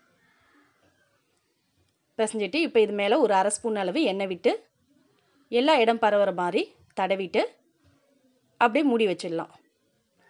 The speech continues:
ஒரு அஞ்சு நிமிஷம் ஊறட்டும். உருளைக்கிழங்கு மசாலா வெஜிடபிளோட ஒரு அஞ்சு நிமிஷம் ஊறட்டுங்க. இப்போ ஒரு அஞ்சு நிமிஷத்துக்கு அப்புறம்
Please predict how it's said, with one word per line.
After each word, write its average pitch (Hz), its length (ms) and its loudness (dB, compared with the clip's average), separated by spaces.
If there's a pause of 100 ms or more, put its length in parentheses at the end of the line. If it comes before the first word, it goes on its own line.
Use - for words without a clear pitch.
(420)
ஒரு 196 160 -2
அஞ்சு 214 260 -2
நிமிஷம் 214 360 -2 (960)
ஊறட்டும். 214 420 0 (120)
உருளைக்கிழங்கு 220 540 0 (280)
மசாலா 214 360 2 (440)
வெஜிடபிளோட 185 520 -2 (220)
ஒரு 202 140 -2
அஞ்சு 220 200 -4
நிமிஷம் 196 280 -6
ஊறட்டுங்க. 180 340 -4 (2000)
இப்போ 247 220 4
ஒரு 233 140 6
அஞ்சு 214 180 -2
நிமிஷத்துக்கு 214 400 -2
அப்புறம் 277 280 0